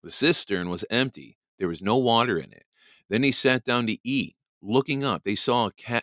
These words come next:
caravan of Ishmaelites coming from Gilead, their camels laden with gum, balm, and resin to be taken down to Egypt.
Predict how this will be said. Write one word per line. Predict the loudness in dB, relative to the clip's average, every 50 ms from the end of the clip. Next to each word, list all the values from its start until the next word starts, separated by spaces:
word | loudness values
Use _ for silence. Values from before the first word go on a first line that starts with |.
| -6 _
caravan | -2 -2 0 0 -2 -2 -4 -6 -6 -6 -6
of | -6 -8 -10 -14 _ _ _ _ _ _ _ _ _ _
Ishmaelites | 2 2 2 2 0 -2 -4 -4 -6 -6 -6 -8 -10 -8 -8 -10 -10 _ _ _ _ _ _ _ _
coming | -6 -4 -4 -4 -4
from | -4 -6 -6 0
Gilead, | 2 2 2 2 0 -2 -4 -8 -14 -18 _ _ _ _ _ _ _ _ _ _ _ _ _ _ _ _ _ _ _
their | -4 -4 -4
camels | -2 0 2 2 2 4 2 0 0 0 0
laden | 0 2 4 4 2 2 -2
with | -4 -6 -6 -10 -6 -2
gum, | 0 2 2 2 0 -2 -6 -12 _ _ _ _ _
balm, | -12 -4 0 2 2 4 2 2 0 -4 -6 -10 _ _ _ _ _ _ -8
and | -6 -6 0 2
resin | 4 4 4 2 0 -4 -8 -6
to | -6 -8
be | -6 -6 -6 -8
taken | -6 -4 -4 -4 -2 -2 -4 -8 -6
down | -4 -4 -2 -2 -4
to | -6 -6
Egypt. | -6 -6 -6 -6 -6 -8 -12 -12